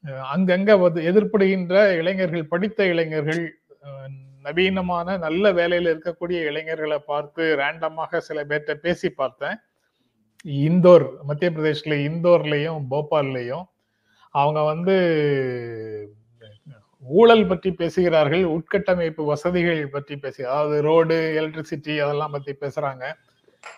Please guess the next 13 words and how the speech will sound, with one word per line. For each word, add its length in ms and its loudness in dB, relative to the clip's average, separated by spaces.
கல்வி 1400 2
கட்டணம் 440 -2
அதிகமாக 500 -2
போனதை 360 -6
பற்றி 280 -10
பேசுறாங்க. 680 -8
உலக 560 6
அளவுல 300 4
இந்தியாவுக்கு 1300 0
கிடைத்திருக்கக்கூடிய 920 -4
மரியாதை 560 4
பற்றி 260 -8
பேசுகிறார்கள். 840 -6